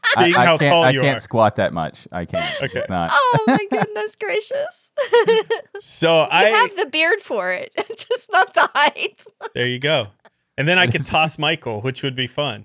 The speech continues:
Speaker 3: There we go.
Speaker 2: Yeah. <laughs> Um,
Speaker 1: What?
Speaker 2: this, <laughs> they do that in Lord of the Rings. Remember, he tosses
Speaker 3: Yes.
Speaker 2: him across the bridge. The,
Speaker 3: Oh,
Speaker 2: the
Speaker 1: Okay,
Speaker 3: Michael doesn't
Speaker 1: I
Speaker 3: know
Speaker 1: see.
Speaker 3: that because he
Speaker 1: I haven't
Speaker 3: hasn't
Speaker 1: seen that
Speaker 3: watched the
Speaker 1: movie.
Speaker 3: <laughs> Lord
Speaker 2: Oh
Speaker 3: of the
Speaker 2: my
Speaker 3: Rings,
Speaker 2: gosh.
Speaker 3: remember?
Speaker 2: You are so lame.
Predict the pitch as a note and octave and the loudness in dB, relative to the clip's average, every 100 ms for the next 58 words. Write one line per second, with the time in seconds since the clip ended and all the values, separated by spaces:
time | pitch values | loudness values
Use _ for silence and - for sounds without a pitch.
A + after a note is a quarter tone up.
0 | _ C#4+ D4 D4 C#4+ C4 A#3 A3+ G#3+ G#3+ | _ 0 2 2 2 -2 -4 -6 -4 -4
1 | C#3 B2 - - - A#4 D5 - - _ | -4 -6 -8 -14 -4 -2 -2 -6 -18 _
2 | - - _ _ _ _ _ D#3+ E3 D#3 | -20 -20 _ _ _ _ _ 0 2 0
3 | D3 - - C#3+ - - G#3 - - _ | -4 -8 -8 -2 0 2 -2 -2 -14 _
4 | _ - - - - - - - - - | _ -2 0 -4 -10 -12 -18 -20 -4 -4
5 | - - B3 D4+ D#4 C#4+ C#4 C4+ C#4 D4 | 0 0 2 2 2 4 2 2 2 2
6 | B3+ B3+ C#4 C#4 F#3 D#3 F#3 A3+ G#3+ F#3 | 0 2 2 2 0 0 2 2 0 2
7 | F#3+ G#4 C#4+ G3 G3+ G3 G3 G3 G3 F#3+ | 2 2 0 -2 -2 0 2 0 0 -8
8 | E3 G3 A3+ A3 - - - E3 D#3 D#3 | -2 0 0 -2 -16 -18 -10 -4 0 2
9 | D3+ - C#3 D3+ - A#2 A#2 - F#4 C#4+ | 2 2 0 2 2 2 2 0 0 0
10 | C4 D4 F4+ A4+ - B3+ D4+ C#4 - F3+ | 0 -2 0 -4 -4 -8 -6 0 2 2
11 | E3+ C4 E3 E3+ E3+ D#3+ G#3+ B3+ A#3+ F#3 | 0 -2 -4 2 2 2 2 2 0 0
12 | C#5+ G3 - A4+ A4+ - - - - - | 0 2 4 4 4 2 2 -2 -4 -8
13 | - G4 - - - A#4 D5 C#5+ _ E3+ | -4 -2 -2 -2 0 2 4 2 _ -4
14 | F3+ F3+ C#3+ - F3 F3 E3 D3+ D#3+ D#3 | 2 2 2 -2 0 2 2 0 2 0
15 | B2 | -2